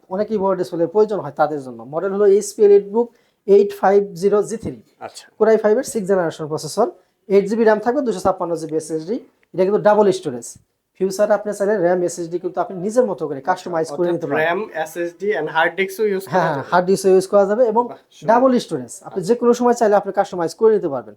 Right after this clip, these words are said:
Speaker 2: জি।
Speaker 1: আর এই ডিভাইসটার প্রাইস থাকবে আজকের জন্য মাত্র ছাব্বিশ হাজার পাঁচশো টাকা।
Speaker 2: ছাব্বিশ হাজার টাকার মধ্যে পাঁচশো টাকা নাকি?
Speaker 1: ছাব্বিশ হাজার পাঁচশো
Speaker 2: না, সমান করে
Speaker 1: টাকা।
Speaker 2: দিবেন?
Speaker 1: হ্যাঁ, আপনার এই ভিডিও থেকে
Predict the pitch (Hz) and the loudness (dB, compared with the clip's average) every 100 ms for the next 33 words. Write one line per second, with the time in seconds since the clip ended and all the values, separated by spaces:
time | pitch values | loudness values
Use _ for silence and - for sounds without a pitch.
0 | 131 - 120 165 165 185 208 220 220 220 | -18 -18 -16 -4 0 2 4 2 2 2
1 | 214 202 214 208 196 - 208 202 202 180 | 2 2 2 2 2 0 -8 -6 -6 -6
2 | 180 202 214 190 180 180 156 - 180 208 | -6 -8 -10 -8 -4 -4 -4 0 0 0
3 | 226 240 214 170 160 151 143 143 151 147 | -4 -4 -2 -2 -2 -4 -6 -6 -6 -6
4 | 180 196 208 - 202 151 123 143 147 127 | -6 -2 0 0 0 0 0 -2 -4 -8
5 | - - 185 156 196 196 208 208 202 180 | -8 -6 0 2 4 4 4 4 2 2
6 | 139 107 - _ _ _ _ _ _ _ | -2 -6 -12 _ _ _ _ _ _ _
7 | _ 185 151 - 156 151 185 190 180 196 | _ 0 0 -4 -14 -4 0 2 2 2
8 | 214 214 | 0 0